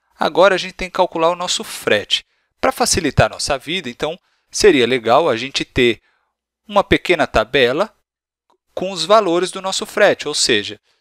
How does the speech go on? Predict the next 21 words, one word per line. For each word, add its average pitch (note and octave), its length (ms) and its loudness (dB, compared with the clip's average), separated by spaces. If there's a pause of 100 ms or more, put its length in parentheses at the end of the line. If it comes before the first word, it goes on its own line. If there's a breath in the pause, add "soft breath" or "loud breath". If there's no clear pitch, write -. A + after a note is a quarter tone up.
se - 200 -2
a - 80 -2
compra B3 480 -2
for A#2 400 2
até A2+ 280 2
determinado G#2+ 680 -6
valor, E3 440 0 (400)
nosso F#3 300 -4
frete - 380 0
será C#3+ 260 0
tanto. D3 580 -8 (280)
Se - 120 -6
a C#3 60 2
compra F3 380 -6
for C3 340 0
outro A#2+ 400 -4
valor, D#3+ 380 0
nosso D#3+ 260 -6
frete C#3 320 0
será E3+ 240 0
tanto, - 480 -6